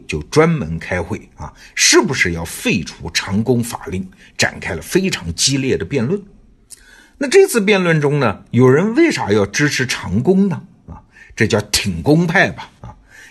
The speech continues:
因为按照当时技术的发展程度来说，长工其实比火枪好用，它射程远啊，火力强啊，性能稳定啊。更重要的是什么？你想，弯弓搭箭，它的速度远胜于当时的火枪。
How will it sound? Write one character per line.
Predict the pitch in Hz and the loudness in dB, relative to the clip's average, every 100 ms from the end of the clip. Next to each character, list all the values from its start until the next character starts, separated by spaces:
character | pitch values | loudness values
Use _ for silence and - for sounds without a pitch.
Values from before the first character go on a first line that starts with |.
| - | -6
因 | 294 | -2
为 | 294 | 2
按 | 302 | 4
照 | 143 | 2
当 | 110 196 285 | 2 0 0
时 | - - 92 | -2 -2 -2
技 | - | -4
术 | 104 80 | -4 -6
的 | 80 | -6
发 | 107 - | -4 -4
展 | 82 80 | -6 -10
程 | 87 | -8
度 | 85 90 | -6 -6
来 | 69 | -8
说， | - 80 - - _ | -10 -12 -16 -20 _
长 | - - 104 160 | -4 -2 0 2
工 | 196 220 208 | 4 2 2
其 | - 127 151 | 2 0 0
实 | 170 | -2
比 | - 156 | -2 -4
火 | 165 - 104 | -4 -6 -4
枪 | - 156 | -2 -2
好 | 156 - - 113 | -2 -6 -2 4
用， | 180 214 - - _ - - - | 6 6 0 -10 _ -20 -12 -4
它 | |
射 | 240 330 247 | 0 4 4
程 | 160 220 | 2 0
远 | 262 - | 2 0
啊， | - 87 117 127 - | -2 -4 -4 -6 -14
火 | - 156 110 123 | -6 0 2 2
力 | 202 170 | 0 -2
强 | - 113 95 185 | -2 -2 -2 0
啊， | 202 - - | 0 -4 -2
性 | - 302 190 | 4 4 4
能 | 190 269 180 | 2 2 0
稳 | 98 - | -2 -2
定 | 117 175 196 | 0 2 2
啊。 | 139 - _ _ - | 0 -8 _ _ 0
更 | 339 | 2
重 | 220 147 | 4 4
要 | 101 | 2
的 | 85 | 0
是 | 85 95 | -2 -2
什 | 78 | -4
么？ | 73 - - | -10 -8 0
你 | 208 | 0
想， | - - - - | 0 -6 -16 -8
弯 | 127 180 196 180 | 0 2 2 2
弓 | 180 170 170 | 2 2 2
搭 | - 190 190 | -2 -2 0
箭， | 185 - - - - | 0 -2 -6 -20 -8
它 | - | -4
的 | 262 | -2
速 | - - 202 | -4 -2 -4
度 | 104 90 | -2 -4
远 | 92 101 - - | -2 -2 -2 -2
胜 | - 269 151 | 0 2 0
于 | 85 82 | 0 -4
当 | 95 95 | -4 -2
时 | - 73 | -2 -2
的 | 90 | -4
火 | 87 - | -8 -10
枪。 | - - | -8 -10